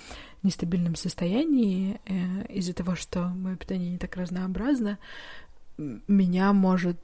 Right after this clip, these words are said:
с большей вероятностью потянуть на что-то, эм, не очень. Я не люблю называть еду плохой.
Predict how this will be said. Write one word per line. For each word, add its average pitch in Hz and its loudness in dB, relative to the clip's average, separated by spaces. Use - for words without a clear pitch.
с 180 -2
большей 175 0
вероятностью 180 -4
потянуть 180 -4
на 180 0
что-то, 175 -4
эм, 170 -6
не 185 2
очень. 170 -2
Я 233 2
не 233 4
люблю 196 2
называть 175 0
еду 175 -2
плохой. - -8